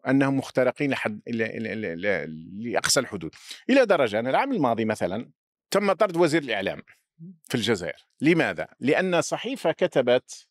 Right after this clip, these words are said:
موقع كتب: "الجزائر تطرد السفير الإماراتي، آه، في ال-، آه، في الجزائر بعد اكتشاف أربع عملاء موساد في الجزائر يشتغلون من خلال السفارة ال-، آه، الإماراتية". هذا الخبر كان صحيحًا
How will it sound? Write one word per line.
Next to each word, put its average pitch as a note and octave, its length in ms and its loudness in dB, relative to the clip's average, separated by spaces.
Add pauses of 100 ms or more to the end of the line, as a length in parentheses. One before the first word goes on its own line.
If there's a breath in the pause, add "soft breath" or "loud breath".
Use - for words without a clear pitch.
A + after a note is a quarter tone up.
(120)
موقع C#3+ 340 0
كتب: D#3+ 420 0 (180)
"الجزائر F3 600 4
تطرد F#3+ 640 0
السفير F3+ 600 2
الإماراتي، D#3+ 1120 0
آه، A#2 540 4
في B2 140 -2
ال-، C3 320 -2
آه، G#2+ 580 2
في - 80 -4
الجزائر C3+ 680 2
بعد C3+ 280 0
اكتشاف E3 640 2
أربع C#3+ 260 2
عملاء C3 760 2
موساد C#3 460 2 (420)
في - 100 -4
الجزائر A#2+ 580 -2
يشتغلون C3+ 560 2
من C#3+ 180 4
خلال C#3 120 2
السفارة C3 720 2
ال-، G#2 320 -4
آه، G2 260 0
الإماراتية". G#2 580 -4 (240 soft breath)
هذا B3+ 180 4
الخبر G#3+ 320 0
كان G#3+ 200 -4
صحيحًا - 520 -10